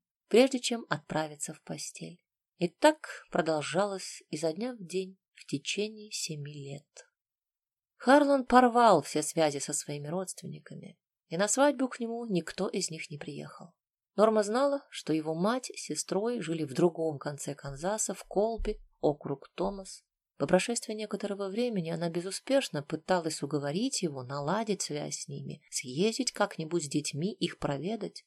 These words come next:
но он неизменно упрямо отказывался. Между тем его предприятие набирало обороты и процветало. Как управляющий Харлан не знал себе равных. Со временем он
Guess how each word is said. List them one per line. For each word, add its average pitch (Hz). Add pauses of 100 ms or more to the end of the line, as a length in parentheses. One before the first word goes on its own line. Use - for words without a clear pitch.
(320)
но 208
он 294 (120)
неизменно 175
упрямо 147
отказывался. - (720)
Между 214
тем 339
его 302
предприятие 285
набирало 190
обороты 190
и -
процветало. 170 (360)
Как -
управляющий 277
Харлан 240
не 226
знал 190
себе 131
равных. - (320)
Со 190
временем 220
он 208